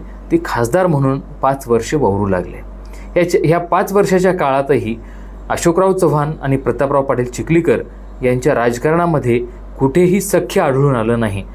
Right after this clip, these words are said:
आणि दोन हजार चोवीसमध्ये मात्र अशोकराव चव्हाणच भाजपमध्ये गेले. अशोकराव चव्हाणांना जे कट्टर विरोधक त्यांचे होते ते प्रतापराव पाटील चिखलीकर यांचा प्रचार करावा लागला.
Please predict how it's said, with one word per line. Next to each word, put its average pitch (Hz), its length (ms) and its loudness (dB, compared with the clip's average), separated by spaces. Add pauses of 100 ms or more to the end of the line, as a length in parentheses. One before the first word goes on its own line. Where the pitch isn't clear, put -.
(580)
आणि 165 180 4
दोन 175 220 4
हजार 175 340 4
चोवीसमध्ये 165 640 4
मात्र 117 340 0 (500)
अशोकराव 175 600 4
चव्हाणच 147 580 2
भाजपमध्ये 104 540 0
गेले. - 260 -6 (1000)
अशोकराव 151 400 4
चव्हाणांना 147 560 2 (840)
जे 135 80 4
कट्टर 143 400 2
विरोधक 180 460 4
त्यांचे 160 260 2
होते 147 400 4
ते 135 60 0
प्रतापराव 135 420 2
पाटील 123 240 0
चिखलीकर 131 540 2 (160)
यांचा 117 240 -2
प्रचार 117 340 2
करावा 147 280 2
लागला. 143 280 2